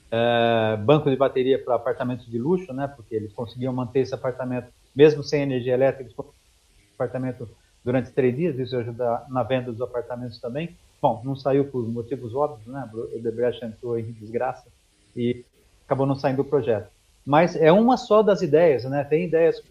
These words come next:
como o Kevin falou, pra apartamentos, pra, é, pra várias utilizações de, de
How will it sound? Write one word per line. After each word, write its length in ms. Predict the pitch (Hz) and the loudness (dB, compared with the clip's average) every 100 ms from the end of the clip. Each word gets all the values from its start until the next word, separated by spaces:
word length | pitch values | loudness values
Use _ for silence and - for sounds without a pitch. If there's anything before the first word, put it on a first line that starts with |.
| _ | _
como 180 | 143 139 127 139 127 117 | 0 0 -2 -2 -2 -2
o 40 | |
Kevin 180 | 139 135 | -2 -2
falou, 220 | 127 123 | -2 -2
pra 120 | 120 120 | -2 -4
apartamentos, 840 | 127 117 113 131 165 147 - - _ _ _ | -2 -4 -4 -4 -2 -4 -8 -20 _ _ _
pra, 400 | - 123 117 113 117 | 2 4 4 2 -4
é, 680 | 120 110 107 104 104 107 113 - _ _ _ _ _ _ _ _ | 0 2 2 0 -2 -4 -12 -18 _ _ _ _ _ _ _ _
pra 140 | - 131 | -2 4
várias 320 | 147 190 175 | 6 6 4
utilizações 580 | 175 147 135 - 143 135 | 0 -2 -2 -2 -6 -6
de, 80 | 139 | -8
de 540 | 113 117 113 113 110 | -6 -4 -2 -4 -6